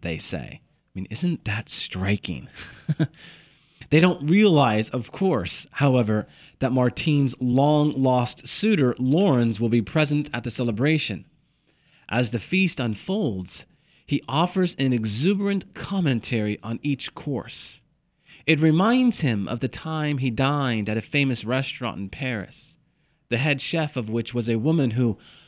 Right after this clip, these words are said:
was considered the greatest culinary genius.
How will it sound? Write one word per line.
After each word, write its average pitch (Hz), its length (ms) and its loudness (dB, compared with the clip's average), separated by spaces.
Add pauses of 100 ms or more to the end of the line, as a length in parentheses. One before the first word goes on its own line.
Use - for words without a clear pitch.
(140)
was 131 160 -2
considered 156 580 0
the 127 120 0
greatest 165 720 0
culinary 165 800 0
genius. 123 800 -2